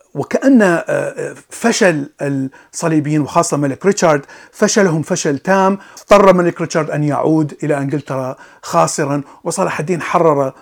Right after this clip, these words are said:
كل فلسطين. طبعًا هم لا يقولونها بالفيلم، لكن هذا ما تشعر به عندما ينتهي الفيلم. عندما تنظر إلى التاريخ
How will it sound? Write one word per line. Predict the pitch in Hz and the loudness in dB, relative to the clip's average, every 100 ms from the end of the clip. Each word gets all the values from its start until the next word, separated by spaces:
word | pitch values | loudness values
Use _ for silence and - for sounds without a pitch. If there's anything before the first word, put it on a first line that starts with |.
| _ | _
كل | - | -8
فلسطين. | 147 139 120 - | -4 -6 -8 -14
طبعًا | 120 165 196 | -12 -4 2
هم | 226 | 4
لا | 233 262 | 6 4
يقولونها | 170 165 180 208 139 | 4 2 2 2 0
بالفيلم، | 127 120 - 139 135 | -6 -8 -6 -4 -6
لكن | 127 - 147 - - | -8 -6 -8 -8 -8
هذا | - 262 | -2 0
ما | 185 | 0
تشعر | 165 196 185 - 147 | -2 -6 -6 -6 -4
به | 143 143 135 131 - _ - | -4 -4 -4 -10 -18 _ -10
عندما | 143 135 135 | -6 -4 -4
ينتهي | 139 127 123 | -4 -6 -8
الفيلم. | 117 123 120 - _ _ _ _ - | -10 -12 -14 -16 _ _ _ _ -6
عندما | 208 214 | -2 -2
تنظر | 214 320 240 | 4 4 4
إلى | 151 139 | 0 -2
التاريخ | - 139 131 | -6 -6 -6